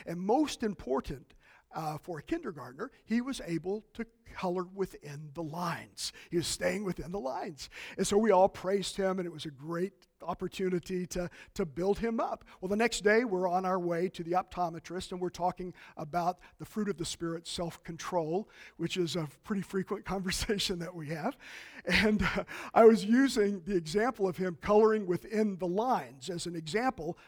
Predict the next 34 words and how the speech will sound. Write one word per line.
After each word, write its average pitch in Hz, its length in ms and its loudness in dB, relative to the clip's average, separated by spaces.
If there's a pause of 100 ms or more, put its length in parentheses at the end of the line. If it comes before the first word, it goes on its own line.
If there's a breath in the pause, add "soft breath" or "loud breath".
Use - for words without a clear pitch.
of 175 200 -2
his 147 200 -8
self-control, - 840 -10
control, 220 500 -6 (240 loud breath)
and 165 100 -8
how 185 180 4
that 190 280 -2
can 208 120 -4
be 185 360 -6
applied 160 460 -6
to - 120 -8
other 233 320 -2
areas 160 520 -6
of 156 240 -12
his 156 280 -8
life 127 400 -12
as 151 220 -10
well. 214 440 -6 (560 loud breath)
And 180 260 -4
I 175 80 -2
said, 175 240 -2 (500 soft breath)
after 190 360 -2
I 170 80 -6
paused 214 360 4
for - 100 -2
a 196 60 0
moment, 180 320 -6
and 160 80 -10
I, 165 200 -12
and 147 100 -14
I 135 100 -12
thought, 180 340 0
and 180 80 -14
I, 143 100 -10